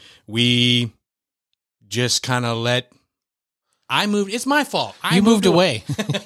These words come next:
Speaker 2: That's what it is.
Speaker 1: It's all my fault.
Speaker 2: You abandoned us. And,
Speaker 1: Um,
Speaker 2: and by, by and large, you abandoned our listeners. That's what happened.
Speaker 1: Man, that, that sounds awful.
Speaker 2: <laughs> Did that get heavy too fast?
Speaker 1: <laughs> That
Speaker 2: I'm
Speaker 1: sounds
Speaker 2: sorry.
Speaker 1: awful.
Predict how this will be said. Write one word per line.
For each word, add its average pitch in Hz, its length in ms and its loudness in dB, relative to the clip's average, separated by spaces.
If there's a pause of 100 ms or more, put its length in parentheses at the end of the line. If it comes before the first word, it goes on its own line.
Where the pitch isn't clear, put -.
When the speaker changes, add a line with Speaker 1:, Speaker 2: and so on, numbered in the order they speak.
(160)
Speaker 2:
That's - 180 0
what 180 140 2
it 147 100 -2
is. 113 180 -4
Speaker 1:
It's 180 120 -6
all 220 100 2
my 196 160 2
fault. 143 320 -2
Speaker 2:
You 160 140 6
abandoned 135 400 0
us. - 260 -10 (180)
And, 123 120 -2
Speaker 1:
Um, 110 260 -2
Speaker 2:
and 110 140 -6
by, 117 240 -2 (200)
by 110 140 -4
and 104 100 -2
large, 104 280 -6
you 101 80 -6
abandoned 95 480 -12
our 80 160 -20
listeners. - 580 -20 (640)
That's - 180 -14
what - 120 -18
happened. - 360 -20 (640)
Speaker 1:
Man, 110 160 -12
that, 117 180 -14 (1200)
that 143 180 -8
sounds 127 300 -6
awful. 104 340 -4
Speaker 2:
<laughs> - 20 -6
Did - 100 -4
that 202 180 0
get 196 220 -2
heavy 165 280 0
too 156 200 0
fast? 135 360 0
Speaker 1:
<laughs> - 20 -8
That 127 120 -2
Speaker 2:
I'm - 60 2
Speaker 1:
sounds 131 300 0
Speaker 2:
sorry. 117 100 2
Speaker 1:
awful. 110 340 -2